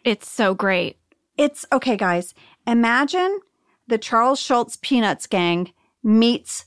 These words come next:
Speaker 2: Cafe Disco.
Speaker 1: Mm-hmm.
Speaker 2: It's the whole kind of hangout down in Cafe Disco portrayed by the Peanuts characters.
Speaker 1: But it's like a Peanuts Pam and a Peanuts Angela.
Speaker 2: Yes, exactly.
Speaker 1: Right?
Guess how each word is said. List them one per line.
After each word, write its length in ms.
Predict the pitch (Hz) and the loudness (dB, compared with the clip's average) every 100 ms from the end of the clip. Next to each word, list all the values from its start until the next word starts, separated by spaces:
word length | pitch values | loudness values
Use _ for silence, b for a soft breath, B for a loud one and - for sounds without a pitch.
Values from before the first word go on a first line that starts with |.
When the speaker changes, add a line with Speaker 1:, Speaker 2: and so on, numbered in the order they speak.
| _ _ | _ _
Speaker 2:
Cafe 340 | - 220 220 208 | -2 0 2 0
Disco. 560 | 190 - - 160 - _ | -2 -4 -4 -4 -6 _
Speaker 1:
Mm-hmm. 420 | 240 220 240 233 262 | -2 0 0 0 2
Speaker 2:
It's 220 | 247 247 | 0 0
the 160 | - 254 | -4 -2
whole 380 | 285 320 359 - | 2 2 2 -2
kind 240 | - 294 | -2 0
of 60 | 233 | 2
hangout 440 | 269 262 214 180 | 2 2 2 0
down 220 | 214 202 202 | 2 2 2
in 80 | |
Cafe 320 | 202 214 202 233 | 0 0 0 -2
Disco 640 | 190 - 202 180 175 185 _ _ _ _ _ _ | -2 -2 0 2 0 -4 _ _ _ _ _ _
portrayed 680 | 226 220 - 226 214 208 220 _ - - | -4 -2 0 2 4 2 -2 _ -20 -6
by 380 | 196 185 185 | 0 2 2
the 100 | 190 | 0
Peanuts 440 | 190 - 196 170 - | -4 -2 0 0 -4
characters. 680 | 220 175 160 - 156 156 - _ | -2 -2 -2 -4 -4 -6 -12 _
Speaker 1:
But 140 | 311 | 0
it's 220 | 330 311 | 0 -2
like 200 | 330 320 | 0 0
a 100 | 311 | 0
Peanuts 580 | 226 - 349 294 - - - | -4 -2 2 2 0 -6 -6
Pam 420 | 262 226 214 208 | -2 0 0 0
and 160 | - | -2
a 60 | 202 | -4
Peanuts 440 | - 254 233 220 | -2 0 0 -2
Angela. 540 | 240 226 220 180 71 233 | -2 -2 -4 -6 -6 0
Speaker 2:
Yes, 340 | 277 466 202 - | 2 2 0 -4
exactly. 680 | 240 - 277 302 - 180 - | -6 0 0 0 -2 -6 0
Speaker 1:
Right? 400 | 220 226 294 | 0 2 -2